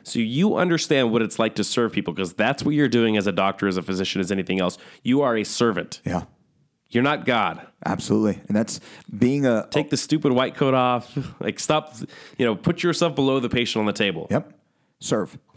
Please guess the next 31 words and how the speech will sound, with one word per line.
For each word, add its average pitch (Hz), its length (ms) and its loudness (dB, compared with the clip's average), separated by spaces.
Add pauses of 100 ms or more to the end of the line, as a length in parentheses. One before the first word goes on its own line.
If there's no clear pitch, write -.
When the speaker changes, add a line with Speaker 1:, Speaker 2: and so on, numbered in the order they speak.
(400)
Speaker 2:
That's - 180 -2
the, - 140 -4
the 107 120 2
whole 104 120 -4
point 123 260 -4
of 87 60 -2
it. 80 120 -6
Speaker 1:
When 104 180 0
I 123 120 0
handshake 131 400 0
my 123 100 2
patients, 139 380 -2
my 110 160 2
hand 113 200 2
is 110 100 0
on 107 80 4
the 104 60 2
bottom. 95 420 0 (560)
I'm 101 120 0
not 110 140 2
here 120 140 2
to 117 80 2
dominate 104 420 0
you. 64 240 -10 (180)
Speaker 2:
Aha. 95 520 -6
Speaker 1:
I'm 92 120 -4
here 107 120 2
to 104 80 0
listen 101 380 -2
to - 140 -10
you. - 200 -16